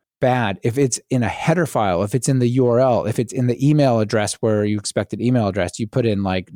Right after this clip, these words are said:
dollar bracket J N D I colon some path to the virus. Literally the attempt to say, "This user with this email address failed to log in," results in running the virus. It's anything that you may ever log,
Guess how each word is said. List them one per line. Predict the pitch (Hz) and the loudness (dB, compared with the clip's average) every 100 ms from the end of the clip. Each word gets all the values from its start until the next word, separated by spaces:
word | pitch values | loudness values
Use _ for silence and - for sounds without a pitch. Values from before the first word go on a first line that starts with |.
| 110 - | -8 0
dollar | 107 127 139 139 123 | 2 2 2 2 0
bracket | 120 110 113 - 104 92 | 0 0 -2 -2 -4 -2
J | 113 107 131 | 0 0 0
N | 120 | 0
D | 117 113 | 0 0
I | 104 104 | 0 -2
colon | - 107 104 104 95 | -4 0 0 0 -4
some | 87 110 101 | -2 -4 -4
path | - 117 101 - | -6 -6 -6 -6
to | 113 | -8
the | 98 | -4
virus. | 101 113 95 85 - - - _ - | -2 0 -2 -4 -10 -18 -20 _ -4
Literally | 131 143 170 165 151 135 | 2 4 4 4 2 2
the | 131 | 2
attempt | 113 - 143 - | 0 -2 -4 -4
to | - | -6
say, | - 117 107 | 0 2 2
"This | 143 143 | 0 0
user | 156 131 135 | 0 2 2
with | 117 | 2
this | 113 | 0
email | 135 127 117 | 2 2 2
address | 113 101 | 0 -2
failed | - 135 117 | -2 -2 0
to | 107 | 0
log | 113 120 | 0 0
in," | 110 101 - _ _ | -2 -4 -8 _ _
results | 123 117 120 120 | -4 -2 -2 -2
in | 120 107 | -4 -2
running | 120 120 113 | 0 0 0
the | 101 | 0
virus. | 101 92 69 - - _ _ _ | 0 -2 -4 -6 -12 _ _ _
It's | 135 120 - - _ _ _ | -2 0 -4 -6 _ _ _
anything | 165 180 208 - 190 165 | 2 4 2 2 2 4
that | |
you | 151 139 | 4 2
may | 139 | 2
ever | 113 131 165 | 0 2 4
log, | 147 120 110 | 4 4 2